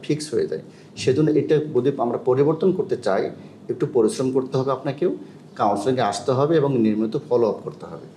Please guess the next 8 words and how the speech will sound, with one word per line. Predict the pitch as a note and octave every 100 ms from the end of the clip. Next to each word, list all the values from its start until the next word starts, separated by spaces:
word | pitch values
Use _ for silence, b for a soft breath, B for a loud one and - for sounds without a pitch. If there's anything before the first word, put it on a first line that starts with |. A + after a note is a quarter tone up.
| B B
পাশাপাশি | A#2 G#2 C#3 C#3 D3+
যে | A#2+ B2
আমি | A#2+ A#2 - -
এক-, | C2+ -
কয়েকটা | F#2 F#2+ G#2+
ওষুধ | - B2+
লিখে | B2+ C#3
দেবো, | C#3 D3